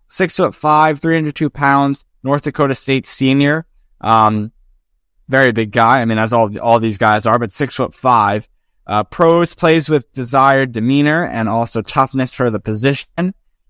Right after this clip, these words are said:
He looks to accelerate and obliterate down blocks, and he also sustains blocks on both first and the second level. Uh, however, some cons. Short arms. Uh, the arm length is really apparent in this episode, in this rankings, I should say,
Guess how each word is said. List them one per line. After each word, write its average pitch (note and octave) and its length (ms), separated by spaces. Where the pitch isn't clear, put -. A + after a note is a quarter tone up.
He C#3 80
looks D#3 300
to D3+ 100
accelerate D3+ 640
and B2 120
obliterate B2 580
down A#2+ 400
blocks, B2 500
and A2+ 120
he A#2 60
also A#2+ 280
sustains A#2+ 560
blocks A2+ 420
on A2 180
both G#2+ 200
first C3 600
and A#2 220
the G2+ 60
second A#2 460
level. C3+ 380
Uh, G#2+ 180
however, D#3 440
some C3+ 220
cons. C#3+ 480
Short D3+ 320
arms. A2+ 440
Uh, G#2+ 160
the A2 140
arm C3+ 260
length C3+ 280
is A2+ 140
really B2+ 380
apparent A#2 600
in F2+ 140
this G#2 160
episode, G#2 560
in F#2+ 120
this G2+ 180
rankings, G#2+ 480
I G2+ 100
should G2 240
say, C3 320